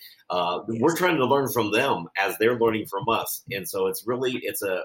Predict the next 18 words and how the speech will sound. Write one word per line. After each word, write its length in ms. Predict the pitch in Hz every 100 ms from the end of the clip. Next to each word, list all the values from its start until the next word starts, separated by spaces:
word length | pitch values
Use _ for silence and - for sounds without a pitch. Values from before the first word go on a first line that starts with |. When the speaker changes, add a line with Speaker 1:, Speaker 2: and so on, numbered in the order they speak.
| -
Speaker 1:
it's 120 | 92
a 80 | 95
really 460 | 87 117 123 117 80
good 220 | 104 104
team. 240 | - 104
We 100 | 95 92
have 120 | 85 92
male 300 | 104 104 90
and 120 | 85
female. 420 | - 107 104 98 - - -
We 120 | 143
just, 220 | 170 156 -
it's, 260 | 127 127 -
it's 160 | 123
a 60 | 117
great 420 | 87 104 120 120 -
team, 400 | - 120 104 80 76 92
and 220 | 92